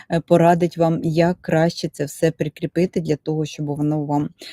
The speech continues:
слугувало довше і правильно працювало.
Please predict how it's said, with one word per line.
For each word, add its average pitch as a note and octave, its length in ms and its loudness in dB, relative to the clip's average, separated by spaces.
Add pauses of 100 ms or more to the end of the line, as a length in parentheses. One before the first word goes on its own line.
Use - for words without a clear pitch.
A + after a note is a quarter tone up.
(100)
слугувало D#3 760 2
довше E3 640 -2
і D3+ 60 -4
правильно D3+ 540 -2
працювало. C#3+ 640 -8